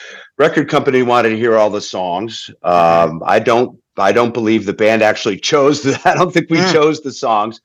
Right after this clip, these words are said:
Speaker 1: but that's okay. We presented
Speaker 2: Yeah.
Speaker 1: them and, and they chose them. But I had Safer Inside way back when,
Speaker 2: Hmm.
Speaker 1: probably, I, you know, I, I'm guessing ar-, I'm,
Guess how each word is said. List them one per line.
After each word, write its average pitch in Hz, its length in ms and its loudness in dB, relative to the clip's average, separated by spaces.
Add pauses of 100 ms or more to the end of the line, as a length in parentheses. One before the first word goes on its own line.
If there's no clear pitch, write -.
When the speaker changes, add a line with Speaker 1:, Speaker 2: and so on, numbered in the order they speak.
(200)
Speaker 1:
but 190 240 0
that's 196 220 0
okay. 139 280 -2
We 131 140 -6
presented 139 440 -4
Speaker 2:
Yeah. 139 80 4
Speaker 1:
them 117 340 -2
and, 104 180 -8 (340)
and 123 220 2
they 156 160 2
chose 123 320 0
them. 117 120 -2
But 123 120 0
I 139 140 4
had 180 380 0
Safer 135 420 -4
Inside 110 500 -2 (280)
way 147 440 0
back 139 420 0
when, 107 520 -4 (100)
Speaker 2:
Hmm. 151 300 -12 (180)
Speaker 1:
probably, 139 880 2 (320)
I, 117 300 -2 (100)
you 135 100 -10
know, 123 80 0
I, 113 260 0
I'm 117 180 -4
guessing 127 420 -2
ar-, 110 240 -2
I'm, 139 160 -2